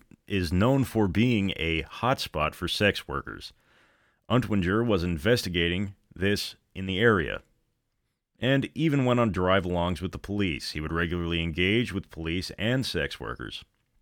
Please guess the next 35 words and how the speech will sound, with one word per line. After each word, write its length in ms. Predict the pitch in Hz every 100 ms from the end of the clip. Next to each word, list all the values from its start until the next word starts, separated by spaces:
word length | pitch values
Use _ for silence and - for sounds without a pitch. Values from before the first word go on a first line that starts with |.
| _ _ _ _ _ _ _ _ _ _ _ _
He 100 | 151 160
even 320 | 135 143 139
had 260 | 98 107 92
sex 380 | - 120 -
workers 280 | 113 104 113
come 220 | - 104
and 100 | 113
visit 300 | 85 95 85
him 160 | 90 90
in 160 | 117 143
his 120 | 95
room 220 | 107 107
at 60 | 98
the 60 |
Cecil. 460 | 87 110 104 76 64
He 100 | 82
was 140 | 82
becoming 400 | 80 85 98 98
a 80 | 87
well-known 500 | 82 92 101 92 92
face 380 | 85 78 80 -
in 100 | 85
the 160 | 90 80
area. 520 | 123 107 71 67 71 _ _ _ _ _
Some 340 | - - 147
would 160 | 110 85
say 320 | - 65 71
a 80 | -
local 380 | 85 85 76 76
celebrity. 520 | 85 85 82 76 -
I 80 | 85
would 160 | 87
not 220 | 85 80 -
say 220 | 65 57
that. 220 | -